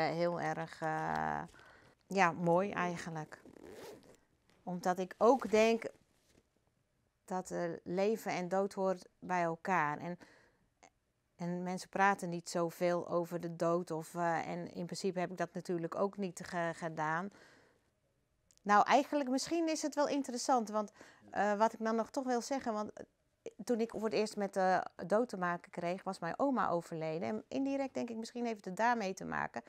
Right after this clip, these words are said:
En niemand sprak op de begrafenis. En dat vond ik heel erg eigenlijk. En, ehm, ja, en toen heb ik vanaf toen altijd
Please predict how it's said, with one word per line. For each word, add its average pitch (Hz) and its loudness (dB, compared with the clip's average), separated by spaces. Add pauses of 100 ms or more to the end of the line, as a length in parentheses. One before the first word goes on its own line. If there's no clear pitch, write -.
(260)
En 208 0
niemand 240 2
sprak - -6
op 165 -6
de 165 -4
begrafenis. 151 -10 (680)
En 175 -6
dat 165 -4
vond 170 -8
ik 170 -12
heel 185 -4
erg 180 -8
eigenlijk. 147 -14 (920)
En, 196 4
ehm, 185 4 (1700)
ja, 214 0
en 190 -4
toen 277 0
heb 262 2
ik 233 2
vanaf 208 -4
toen 254 -2
altijd 208 0